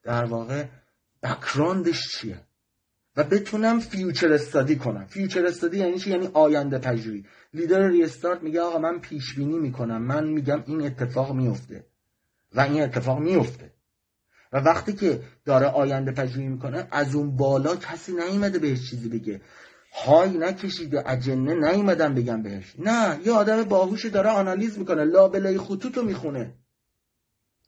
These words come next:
و با خوندن لابلای خطوط فقط بتونی، من چهار تا چیز رو با هم دیگه آنالیز کنم، می‌تونم اینا رو با هم دیگه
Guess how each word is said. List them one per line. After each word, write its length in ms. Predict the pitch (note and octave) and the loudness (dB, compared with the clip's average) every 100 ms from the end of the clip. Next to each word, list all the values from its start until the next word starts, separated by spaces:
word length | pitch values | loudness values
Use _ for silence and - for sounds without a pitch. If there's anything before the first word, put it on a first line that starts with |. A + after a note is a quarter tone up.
| _ C#3 | _ 6
و 140 | G3 | 6
با 160 | G3 G3+ | 6 0
خوندن 580 | G3 G#3+ G#3 A#3+ C4 | 0 0 0 2 2
لابلای 460 | B3 A3+ A3 G#3+ G#3+ | 2 2 2 2 2
خطوط 380 | G#3+ G3+ A#3+ A#3 | 0 -4 -6 -4
فقط 360 | A3+ A3 A#3+ | -2 0 0
بتونی، 300 | A#3+ A#3+ B3 | -2 -4 -4
من 140 | A#3+ A#3 | -2 -2
چهار 300 | - A3+ A#3+ | 2 4 4
تا 120 | A#3+ | 0
چیز 200 | - G#3+ | -6 -2
رو 60 | G#3+ | 2
با 100 | G3+ | 2
هم 120 | G3+ | 2
دیگه 140 | G3 | 0
آنالیز 420 | F#3+ F#3+ F#3+ F#3+ | 0 0 0 -2
کنم، 240 | - F#3+ A3+ | -4 -2 0
می‌تونم 300 | A3+ A3+ A3+ | 0 0 0
اینا 160 | G#3 | 2
رو 80 | A3 | 2
با 100 | G#3+ | 4
هم 100 | G3 | 2
دیگه 220 | F#3+ A3 | 0 -6